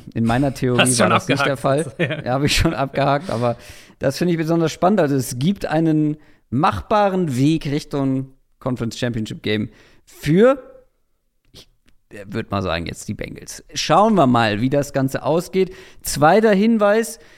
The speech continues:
Speaker 1: ähm, es, ja, wir haben's dieses Jahr kein einziges Mal geschafft, einen Sonntagnachmittagsstream, einen Game Day Livestream zu machen. Das hatte mehrere Gründe.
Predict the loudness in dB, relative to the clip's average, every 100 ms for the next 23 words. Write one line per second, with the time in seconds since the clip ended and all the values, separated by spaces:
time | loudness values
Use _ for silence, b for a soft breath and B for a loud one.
0 | b 0 2 2 2 0 -4 -8 -10 -14
1 | -20 -18 -6 0 2 2 2 0 -2 -4
2 | -6 -4 -4 2 4 4 2 2 2 4
3 | 2 0 -4 -2 0 0 0 -2 -2 0
4 | 0 2 0 0 -2 -2 -2 -2 -4 -4
5 | -6 -8 -6 -4 -2 -2 -2 0 0 -2
6 | -4 -4 -4 -6 -8 -6 -4 -4 -4 -2
7 | -2 -2 -2 -6 -6 -4 0 0 0 0
8 | -2 0 2 2 0